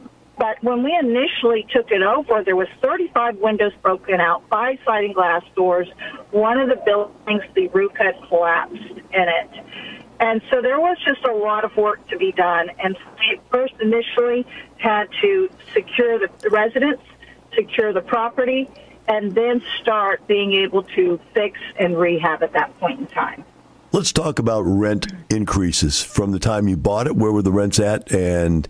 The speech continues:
Speaker 2: where did you move them to, and how many moves did it take to get there?
Speaker 1: So initially, because we were ugly as a dog, we were still boarded up. It was hard to get glass.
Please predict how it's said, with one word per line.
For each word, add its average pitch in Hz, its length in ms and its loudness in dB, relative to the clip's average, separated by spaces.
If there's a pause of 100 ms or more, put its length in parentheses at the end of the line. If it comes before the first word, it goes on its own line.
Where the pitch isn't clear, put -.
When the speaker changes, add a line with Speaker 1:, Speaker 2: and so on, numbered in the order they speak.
(100)
Speaker 2:
where 104 280 2
did 110 160 0
you 104 80 4
move 101 280 2
them 90 160 2
to, 110 380 2
and 85 140 2
how 101 160 2
many 98 220 4
moves 90 480 2
did 82 100 4
it 76 80 0
take 87 220 0
to 80 80 2
get 80 160 2
there? 60 220 0 (920)
Speaker 1:
So 277 300 2
initially, 277 840 0 (680)
because 262 580 0 (260)
we 233 200 2
were 220 180 2
ugly 220 320 2
as 190 160 -2
a 185 60 0
dog, 175 460 2 (300)
we 208 140 2
were 185 100 -2 (160)
still 247 220 2
boarded 233 400 2
up. 208 260 2 (560)
It 208 100 4
was 208 120 0
hard 220 300 -2
to 226 60 -2
get 233 220 0
glass. 220 480 2